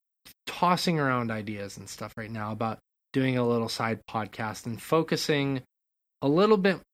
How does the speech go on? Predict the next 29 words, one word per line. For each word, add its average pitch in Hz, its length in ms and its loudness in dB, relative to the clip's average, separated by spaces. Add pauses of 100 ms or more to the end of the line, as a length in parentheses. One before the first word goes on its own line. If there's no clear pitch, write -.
(180)
Either 196 460 4 (640)
we're 165 140 2
gonna 170 160 4
focus 185 360 2
more 165 180 4
intently 156 580 0
on 131 540 0 (500)
one 135 200 2
of 147 80 2
those 139 220 4
specific - 560 -2
segments, 165 580 0 (100)
or 147 200 6
we're 135 140 2
gonna 131 200 2
open 127 280 -2
it 117 180 0 (100)
up 117 200 -4
to - 100 -4
be 110 140 -2
something 110 340 -6
brand 98 420 -6
new. 92 240 -8 (1000)
And 110 200 -4
so 117 320 -2 (240)
just 170 240 0
kinda 196 220 8
doing 180 260 6
some 151 680 2